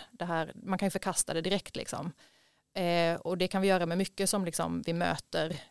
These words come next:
dagligdags. Men om vi vet mer om det så blir det också bredare på något vis. Och vi kan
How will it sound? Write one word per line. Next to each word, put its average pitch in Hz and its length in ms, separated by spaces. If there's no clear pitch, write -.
dagligdags. - 840
Men 196 120
om 185 60
vi 180 80
vet 180 280
mer 220 400
om 165 200
det 156 220
så - 200
blir 156 160
det 156 60
också 156 420
bredare 175 580
på 208 120
något 160 200
vis. - 220
Och 170 120
vi 185 100
kan 175 380